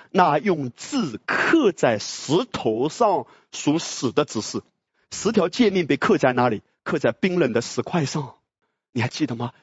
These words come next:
耶稣曾经释放了一个被鬼压制的人，那个人住在哪里？住在坟墓里。圣经说他每一天拿石头砍自己，遍体鳞伤。熟悉吗？这样的场景。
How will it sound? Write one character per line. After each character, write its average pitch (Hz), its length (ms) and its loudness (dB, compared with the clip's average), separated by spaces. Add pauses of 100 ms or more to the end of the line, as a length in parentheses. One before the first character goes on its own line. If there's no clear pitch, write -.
耶 151 180 2
稣 143 180 -4
曾 131 280 -2
经 135 180 -2
释 - 240 0
放 233 220 2
了 160 100 0
一 151 100 0
个 151 120 2
被 208 240 0
鬼 135 360 0
压 226 260 4
制 - 180 -8
的 147 100 2
人， 107 160 -2 (300)
那 - 140 -2
个 175 100 2
人 139 180 0
住 196 160 -4
在 151 140 0
哪 127 140 0
里？ 127 180 -2
住 - 140 -8
在 147 100 -2
坟 123 240 -2
墓 165 200 -2
里。 104 180 -8 (240)
圣 165 260 -4
经 139 120 -2
说 131 140 -6
他 - 120 -4
每 202 260 2
一 262 160 -2
天 208 220 2
拿 170 120 6
石 - 400 -2
头 190 240 2
砍 165 400 0
自 208 220 -10
己， 160 180 -2
遍 214 360 -2
体 165 200 0
鳞 156 220 0
伤。 196 300 -2 (720)
熟 135 200 -8
悉 151 220 -4
吗？ 143 220 0
这 185 80 2
样 160 100 0
的 135 80 -2
场 131 320 -2
景。 139 200 -12